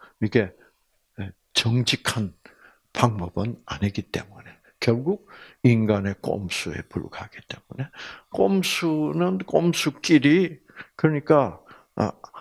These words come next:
악령이 그 꼼수를 감안당하고만 있지를 않을 거죠. 그러면 꼼수를 부리면 그 꼼수를 막아댈 생각을 악령은 또 하고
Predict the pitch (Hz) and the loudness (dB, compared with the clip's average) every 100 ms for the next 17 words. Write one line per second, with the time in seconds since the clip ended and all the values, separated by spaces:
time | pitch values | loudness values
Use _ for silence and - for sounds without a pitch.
0 | - - 147 143 139 127 143 135 - 123 | 0 4 6 8 6 6 2 2 4 4
1 | 123 107 117 131 - 104 117 139 135 - | 4 0 2 2 0 0 2 4 2 0
2 | 98 104 110 120 107 - 104 107 120 120 | -4 0 0 -2 -4 -4 -4 -2 -4 0
3 | 120 123 139 143 - 113 - 123 101 151 | 0 0 -2 0 -2 0 0 0 6 6
4 | 208 - _ _ _ _ _ _ _ _ | 6 0 _ _ _ _ _ _ _ _
5 | _ _ - - - - - - - - | _ _ -14 -14 -16 -18 -14 -12 -12 -16
6 | - - - - - 104 101 98 117 127 | -18 -20 -20 -8 -4 -2 -2 -2 -2 -4
7 | - - - 95 101 - 92 95 - - | -8 -10 2 2 2 -4 -4 -8 -8 -6
8 | 131 151 151 165 208 - - - - 185 | 0 0 0 -4 -6 -16 -20 0 4 4
9 | 180 - 143 135 - 135 151 139 98 87 | 2 0 0 0 -4 -2 0 0 -4 -4
10 | 110 104 104 113 120 123 - 120 98 - | -4 -4 -2 -2 -2 -4 -4 -4 -6 -8
11 | - 110 123 - - 82 78 78 110 135 | -12 -10 -10 -10 -12 -10 -12 -10 -8 -8
12 | - 104 - - - 139 | -2 -2 -2 -16 -8 -8